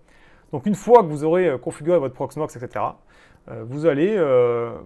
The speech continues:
pouvoir directement arriver, euh, sur, euh, l'interface web de Proxmox. Donc je vous montre quand même quelques paramètres, hein, très rapidement. Euh, voilà, donc ici vous choisissez bien,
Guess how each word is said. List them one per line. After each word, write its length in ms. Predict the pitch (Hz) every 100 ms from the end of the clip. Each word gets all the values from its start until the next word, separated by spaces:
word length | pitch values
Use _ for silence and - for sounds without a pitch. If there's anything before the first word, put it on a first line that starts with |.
| -
pouvoir 400 | - 151 190 156
directement 400 | 139 165 160 175
arriver, 400 | 156 135 131 190
euh, 100 | 180 -
sur, 400 | - - 180 50
euh, 60 | 50 - 135
l'interface 640 | 135 143 127 139 135 127
web 200 | 180 196
de 80 | 147
Proxmox. 520 | - 151 - 123 _ _ _ _ _ _ _ _ _ -
Donc 120 | 156
je 40 | 139
vous 80 |
montre 180 | 196 214
quand 120 | 196
même 260 | 196 208 147
quelques 220 | 143 165
paramètres, 560 | - 139 151 196 196 147
hein, 260 | 160 147 123
très 160 | -
rapidement. 540 | 143 139 143 160 196 170 _ _ _
Euh, 440 | 143 120 110 113 107 -
voilà, 240 | - 143 135
donc 260 | 123 120
ici 280 | 165 - 202
vous 120 | 156
choisissez 420 | 143 156 151 - 156
bien, 360 | 135 185 190